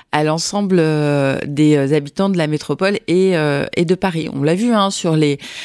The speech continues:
la gratuité, euh, sous conditions financières, de ressources en tout cas, mais, euh, la gratuité pour les transports en commun pour les personnes de plus de soixante-cinq ans. Après,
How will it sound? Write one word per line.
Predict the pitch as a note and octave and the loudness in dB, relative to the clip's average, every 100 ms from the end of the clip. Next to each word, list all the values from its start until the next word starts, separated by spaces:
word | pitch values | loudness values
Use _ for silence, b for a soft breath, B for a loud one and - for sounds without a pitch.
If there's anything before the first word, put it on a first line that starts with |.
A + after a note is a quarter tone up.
| B - | B -4
la | D3+ C#3+ C3+ | 0 2 0
gratuité, | C#3+ D#3+ - D3+ F#3+ F#3+ E3+ | -2 -4 -6 0 2 4 2
euh, | C#3 A#2 E2 | 2 0 -2
sous | - - E3 | -6 -10 -6
conditions | E3+ E3 D#3 F3 | -2 -2 -2 -4
financières, | D#3+ F3 F3+ - A3 F#3+ | -4 0 0 0 0 0
de | D#3 | 0
ressources | D3+ F3 - G3+ | 0 0 -2 -2
en | E3+ | -4
tout | D3 - | -6 -2
cas, | F3 | -2
mais, | E3 D#3 D3 | 0 0 2
euh, | C#3+ | 0
la | C#3+ | 0
gratuité | C#3 D3+ - - G3 | -2 -4 -4 -2 -2
pour | F#3 | 0
les | D3+ | -2
transports | C#3 - - D3 | -4 -10 -10 -6
en | |
commun | C#3 E3 F#3 | -2 0 0
pour | F3+ | -2
les | D3+ | -4
personnes | C#3+ D3+ F3+ F3 | -2 -2 0 2
de | D#3 D3 - | 2 0 -2
plus | - | -6
de | D#3+ | -2
soixante-cinq | - D#3+ E3+ D#3 D#3+ D3 | -2 0 -2 -4 -6 -6
ans. | C3+ B B B - | -8 B B B -14
Après, | B2 - - G#3+ | -12 -6 -2 -2